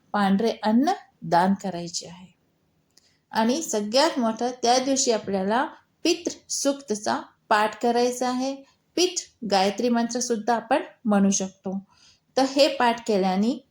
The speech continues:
आपल्याला काही दोष असेल तर तो दोष आपला दूर होईल. त्याच्यानंतर सगळ्यात मोठं आहे, त्या दिवशी आपण दीपदान करायला हवं.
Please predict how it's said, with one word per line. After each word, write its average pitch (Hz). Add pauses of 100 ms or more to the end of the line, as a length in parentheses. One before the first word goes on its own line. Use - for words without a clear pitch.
(200)
आपल्याला 220 (460)
काही 247
दोष 285
असेल 208 (360)
तर 226 (120)
तो 240
दोष 208 (200)
आपला 214 (240)
दूर 202
होईल. 190 (540)
त्याच्यानंतर 277 (220)
सगळ्यात 254
मोठं 262
आहे, 269
त्या 254
दिवशी 254
आपण 262 (220)
दीपदान 240
करायला 208
हवं. 185